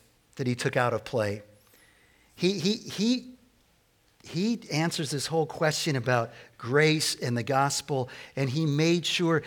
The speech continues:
that there was nothing about how he lived or presented the gospel that hindered them as well. And this has huge traction for us,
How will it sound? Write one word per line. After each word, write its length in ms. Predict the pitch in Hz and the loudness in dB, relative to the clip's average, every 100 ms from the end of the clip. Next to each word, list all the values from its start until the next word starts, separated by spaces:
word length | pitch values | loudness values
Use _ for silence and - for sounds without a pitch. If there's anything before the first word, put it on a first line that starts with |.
| - | -4
that 120 | 147 | -4
there 100 | 165 | 0
was 180 | 151 135 | 0 2
nothing 440 | 143 170 - 262 226 | 2 2 2 0 2
about 260 | 180 165 | 2 2
how 280 | 127 170 180 | 2 0 0
he 220 | - 180 | 0 -2
lived 380 | 143 139 196 196 | 0 4 4 4
or 80 | 165 | 0
presented 520 | - 131 147 156 165 | 0 -2 0 0 0
the 80 | 135 | -2
gospel 680 | 117 139 151 - - 127 117 - - | 0 0 2 -2 -2 -2 -2 -6 -6
that 160 | 147 120 | -2 -2
hindered 560 | - 190 185 170 147 | -2 0 2 2 2
them 260 | 131 139 160 | 2 2 2
as 200 | 143 120 | -2 -4
well. 360 | 113 127 120 104 - - | 0 2 4 2 -8 -12
And 260 | 139 127 113 | -4 -4 2
this 200 | 190 208 | 2 4
has 260 | 170 139 - | 2 0 -2
huge 640 | - - 262 269 226 - | -12 -2 4 6 4 0
traction 520 | - 147 123 - 120 | 0 0 0 -2 -4
for 280 | - 110 98 | -4 0 0
us, 380 | 98 - - | 0 -4 -8